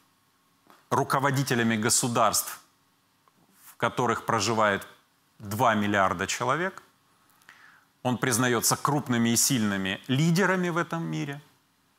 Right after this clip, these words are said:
и не признается несильными лидерами в этом мире. Парламент Европы заявил о том, что они его не признают президентом, потому что было много нарушений. Ну,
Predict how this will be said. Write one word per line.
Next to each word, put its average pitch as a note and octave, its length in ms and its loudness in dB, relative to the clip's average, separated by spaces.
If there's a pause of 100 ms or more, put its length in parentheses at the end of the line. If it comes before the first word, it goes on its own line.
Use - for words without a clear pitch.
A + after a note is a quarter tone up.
(320)
и A3+ 120 4
не G#3+ 140 4
признается D#3+ 920 2
несильными A2 960 0
лидерами F#2 560 -4
в F2 60 -8
этом F2+ 260 -8
мире. F2 420 -8 (280)
Парламент C3+ 600 0
Европы C#3 520 -2
заявил A#2 480 -2
о A2 60 -2
том, C3 220 -4
что - 520 -4
они A2+ 260 -4
его G#2+ 180 -4
не G#2+ 120 -4
признают G2 520 -6
президентом, G2 640 -8
потому G2 280 -8
что - 180 -10
было G2 220 -6
много F#2 360 -8 (400)
нарушений. F#2 640 -4 (1080)
Ну, G3 220 -2